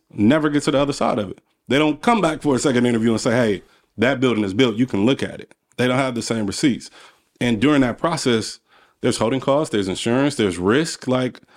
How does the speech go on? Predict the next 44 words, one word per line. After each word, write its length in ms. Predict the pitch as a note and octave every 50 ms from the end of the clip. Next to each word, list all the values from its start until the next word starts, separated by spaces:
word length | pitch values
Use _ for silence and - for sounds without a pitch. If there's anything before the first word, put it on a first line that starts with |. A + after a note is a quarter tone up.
| - - _ _ _ _ -
most 380 | - A2 A2+ C#3 E3+ F3 - -
of 140 | D#3+ D3+
the 80 | C3+ C3+
time, 480 | C3 - D3 D#3 D#3 D#3+ D#3+ C3 F#2+ F2+
buying 420 | G2 A2 C3 C3 B2+ A#2+ G#2+ G#2+
land 220 | A2+ A#2 A#2 A2
is 60 | G2+ A2
not 180 | A2+ G#2+ G#2
a 20 | G2+
good 160 | G#2 G#2 G2+
investment 460 | F#2+ G2 F2+ A2 A#2 - D3+ A#2 -
unless 480 | - G2+ G2 G2 G2 G#2 B2+ B2 - -
you 120 | B2+ G#2+
have 180 | A2 A2+ A2 G2+
a 40 | G2+
surplus 380 | - - G#2+ G2+ G#2+ G#2 -
of 80 | G#2 F2+
cash 260 | - A2+ A#2 B2 A#2+
that 160 | - G2+ G2 -
you're 100 | G#2 G2
just 180 | G2 G2 -
sitting 220 | - G2+ F2+ - A1
on. 160 | A1 - - _ _ _ _ _ _ _ _ _ _ _ -
If 140 | A#2 G#2+
you 100 | A#2 D3
got 180 | E3 E3+ E3+ E3
money 380 | D#3+ F3+ G3 F#3+ F#3 F#3 E3 C#3
and 140 | C#3+ C3+
it's 140 | C#3 C3+ C3+
just, 200 | C#3+ C#3+ B2+ -
like, 380 | B2+ B2+ A#2 A#2 A2 G2+ - - _ - _ _ _ _ _ _ _ _ _ -
right 460 | - F#2+ F#2+ A2+ C3 C3+ A#2 G2+ A2
there 400 | G#2+ A#2 C3+ C#3 D3 D#3 D#3 C#3+
waiting 460 | A2+ G2+ A2 C3+ D3+ D#3 E3 D#3+ C#3+
and 180 | A2+ G2+ G2 G#2
you 80 | A2+
need 240 | A#2+ A#2 G#2+ G#2 G#2
tax 260 | - - C3 B2+ -
shelters 440 | - D3 C3 A#2 - - C3 A#2 G#2
or 80 | G#2 G#2
anything 320 | A2+ B2 A#2 - C3+ C3+
like 160 | C3 B2+ B2
that, 300 | - - - - - - -
cool, 320 | - - - - - -